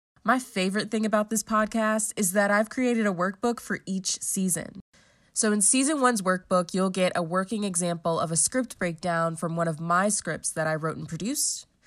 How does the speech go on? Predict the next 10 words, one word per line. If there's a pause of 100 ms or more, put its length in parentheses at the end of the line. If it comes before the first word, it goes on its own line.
(280)
You'll
also
get
a
blank
budget
template
that
I
use